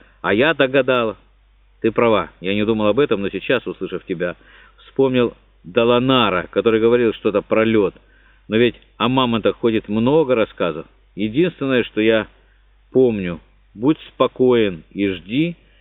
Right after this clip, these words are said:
когда мамонт на север идет впереди. Хотя то же самое относится и к носорогам. Не понимаю». Это значит, что скоро будет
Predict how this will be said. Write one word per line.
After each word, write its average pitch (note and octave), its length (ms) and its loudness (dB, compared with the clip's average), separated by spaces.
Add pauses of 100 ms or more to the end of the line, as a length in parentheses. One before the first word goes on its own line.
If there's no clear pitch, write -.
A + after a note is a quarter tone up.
(140)
когда G2+ 260 0
мамонт B2+ 500 0
на A2 120 -6
север A2 480 0
идет G#2+ 400 -2 (1200)
впереди. B2 560 0 (500)
Хотя G#2 300 0
то D#3+ 180 2
же D#3 180 0
самое C#3 460 0 (260)
относится C#3+ 600 -2
и A2+ 180 -2
к - 80 -8
носорогам. F#2 640 -2 (460)
Не G2+ 140 -4
понимаю». A2+ 580 -2 (2500)
Это F3 340 0
значит, C#3+ 500 -2
что C3 180 -6
скоро F3+ 420 -2
будет D#3 400 -2